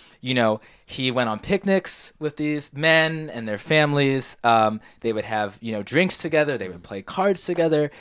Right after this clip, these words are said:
And, you know, for him, the fact that they believed this particular issue, even though it affected him personally, it didn't change the fact that they were still human beings,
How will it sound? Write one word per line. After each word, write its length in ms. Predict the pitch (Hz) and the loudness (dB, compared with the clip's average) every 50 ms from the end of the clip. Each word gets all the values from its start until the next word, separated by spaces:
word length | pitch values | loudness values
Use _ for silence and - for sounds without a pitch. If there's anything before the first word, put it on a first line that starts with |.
| - - - - - _ _ - | -20 -20 -20 -20 -20 _ _ -6
And, 640 | 135 135 135 135 135 131 131 127 123 123 120 117 - | -2 0 0 2 2 2 2 2 0 -2 -4 -6 -6
you 120 | 143 143 143 | -4 -2 0
know, 160 | 131 131 117 | 0 0 0
for 220 | - - 127 120 | 0 0 0 0
him, 760 | 110 - - - 185 196 208 180 143 120 117 113 110 110 113 117 _ _ _ _ _ _ _ _ - | 0 -2 -4 0 2 4 4 4 4 2 2 0 -2 -4 -6 -8 _ _ _ _ _ _ _ _ -8
the 80 | 123 | -8
fact 640 | - - - - 143 143 156 160 160 - - - 127 | -8 -4 0 4 4 6 6 4 4 0 -6 -16 -6
that 360 | 117 117 117 113 113 110 - 95 104 104 | -2 0 2 2 2 0 -2 -8 -10 -4
they 560 | 117 127 131 135 143 147 147 143 139 139 - _ _ _ _ _ - | 0 2 4 4 4 4 2 0 -2 -4 -8 _ _ _ _ _ -6
believed 520 | 120 117 107 110 123 135 143 139 127 113 | -6 -6 -4 -4 -2 0 0 0 0 0
this 220 | 110 120 117 - - | 0 -2 -2 -2 -4
particular 720 | - - 113 - - - 151 139 - 139 123 113 110 110 - - | -12 -12 -12 -10 -8 -8 -8 -6 -6 -4 -2 -2 -2 -2 -2 2
issue, 420 | 147 160 156 - - 113 107 104 | 2 2 2 2 -2 -6 -4 -4
even 180 | 110 117 131 143 | -4 -4 -6 -6
though 120 | 160 170 | -8 -8
it 20 | |
affected 380 | 165 160 - 160 151 - 151 127 | -6 -2 0 0 2 2 0 -4
him 100 | 127 120 | -4 -4
personally, 640 | 113 - 208 214 185 - - 139 131 127 127 120 - - - - - - | -4 -2 0 0 0 0 -4 -4 -4 -4 -4 -6 -8 -14 -20 -20 -18 -16
it 160 | 104 104 - | -14 -8 -2
didn't 380 | - 160 156 165 156 147 - _ _ _ _ _ _ _ _ _ _ - | 0 0 0 0 -2 -6 -8 _ _ _ _ _ _ _ _ _ _ -12
change 380 | - - 175 170 165 160 147 - | -6 0 2 4 4 4 2 -2
the 60 | 135 | -4
fact 240 | 117 - 127 117 - - | -2 -2 -2 -2 -2 -4
that 80 | 104 | -8
they 80 | 110 104 | -6 -6
were 80 | 101 | -6
still 220 | - - - 127 120 | -6 -2 0 0 0
human 300 | 113 - 123 113 107 104 | 0 -2 -6 -6 -6 -6
beings, 640 | 98 107 107 107 104 104 101 101 98 - - - | -4 -4 -4 -4 -4 -6 -8 -10 -12 -14 -18 -20